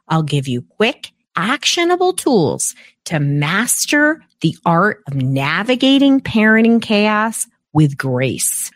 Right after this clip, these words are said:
Reset your nervous system and learn to respond with a newfound sense of calm and clarity. Unlock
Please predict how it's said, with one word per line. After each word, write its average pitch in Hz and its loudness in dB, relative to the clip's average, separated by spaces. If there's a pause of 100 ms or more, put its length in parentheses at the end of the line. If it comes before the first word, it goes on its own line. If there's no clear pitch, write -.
(180)
Reset 294 0
your 285 0
nervous 285 0
system 294 -2
and 165 0
learn 196 2
to 233 -4
respond 220 -2 (400)
with 262 0
a 294 4
newfound 294 2
sense 127 -4
of 123 -8
calm 165 -2 (120)
and 226 -2
clarity. - -8 (480)
Unlock 156 0